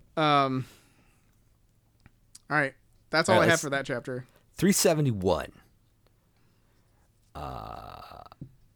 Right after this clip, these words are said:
Speaker 2: oh, I, I really liked, uh, how she did, I said Slughorn's memory, but that's not what I meant. I meant the, um, the introduction of the Horcrux.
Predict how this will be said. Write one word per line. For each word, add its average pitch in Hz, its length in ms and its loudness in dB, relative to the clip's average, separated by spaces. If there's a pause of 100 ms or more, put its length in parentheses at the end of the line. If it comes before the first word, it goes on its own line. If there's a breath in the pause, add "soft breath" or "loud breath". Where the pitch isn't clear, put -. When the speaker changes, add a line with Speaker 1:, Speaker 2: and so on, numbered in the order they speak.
(320)
Speaker 2:
oh, 185 120 6
I, 170 160 4
I 175 100 2
really 220 240 4
liked, 190 260 2
uh, 143 220 4
how 131 480 4 (2000 soft breath)
she - 240 -2
did, 113 480 2 (420 loud breath)
I - 40 -6
said 220 220 4
Slughorn's 131 540 2
memory, 113 320 2
but - 140 -4
that's 120 200 0
not 120 140 2
what 98 120 0
I 87 80 0
meant. 85 380 -4
I 104 100 -2
meant 113 320 0
the, 101 200 2
um, 78 440 -2 (1500 loud breath)
the 143 140 6
introduction 120 560 4
of 98 140 4
the - 80 -4
Horcrux. - 760 0